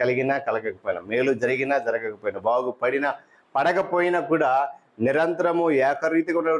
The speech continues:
దేవుడు మనం కలిగి ఉన్నాం కనుక మన విశ్వాసం కూడా ఏ-, ఏకరీతిగా నిరంతరం కూడా కొనసాగడానికి మనము ప్రయాసపడాలి. కనుక దేవుని సన్నిధిలో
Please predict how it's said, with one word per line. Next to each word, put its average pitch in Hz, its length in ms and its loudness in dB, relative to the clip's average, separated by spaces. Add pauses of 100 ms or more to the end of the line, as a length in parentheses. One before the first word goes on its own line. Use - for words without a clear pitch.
దేవుడు 147 160 4
మనం 143 200 -2 (100)
కలిగి 110 200 -4
ఉన్నాం 131 200 -2
కనుక 107 280 -8 (400)
మన 262 180 2
విశ్వాసం 196 640 2
కూడా 165 280 0 (380)
ఏ-, 127 220 0 (240)
ఏకరీతిగా 160 640 2 (420)
నిరంతరం 160 540 2
కూడా 143 140 0
కొనసాగడానికి 127 880 -2 (500)
మనము 110 220 0
ప్రయాసపడాలి. 110 840 0 (300)
కనుక 131 220 -2 (480)
దేవుని 165 380 2
సన్నిధిలో 131 460 0